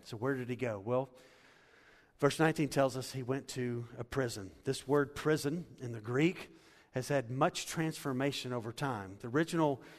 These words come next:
meaning of this word in the Greek meant to watch or to guard something. Over time, it had expanded meanings,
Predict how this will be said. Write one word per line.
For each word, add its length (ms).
meaning 400
of 140
this 180
word 300
in 80
the 80
Greek 320
meant 200
to 100
watch 420
or 60
to 100
guard 420
something. 540
Over 140
time, 280
it 80
had 280
expanded 540
meanings, 560